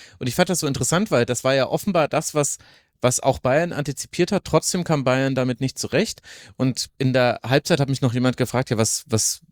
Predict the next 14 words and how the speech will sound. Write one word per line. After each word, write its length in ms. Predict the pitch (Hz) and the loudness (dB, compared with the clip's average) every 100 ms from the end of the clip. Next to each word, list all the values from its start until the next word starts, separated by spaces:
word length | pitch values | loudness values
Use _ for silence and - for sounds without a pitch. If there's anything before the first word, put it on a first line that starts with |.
| _ | _
müssten 560 | 104 120 127 170 - 147 | -4 0 2 2 0 0
die 120 | 127 | 2
Bayern 260 | 120 139 127 | 4 4 2
denn 120 | 123 | 0
jetzt 160 | 113 | 0
verändern?“ 460 | - 98 143 196 208 - - - - - | 2 2 4 2 0 -6 -20 -20 -12 2
Und 300 | 135 123 - - | 2 2 -4 -6
ich 140 | - | -4
hab 100 | - | -4
gesagt, 320 | - 139 - - | -2 -2 -2 -10
ehrlich 240 | - 104 - | -12 -8 -4
gesagt, 240 | 165 - | -4 -2
einfach 200 | 135 160 | -2 2
nur 300 | 147 139 | 2 2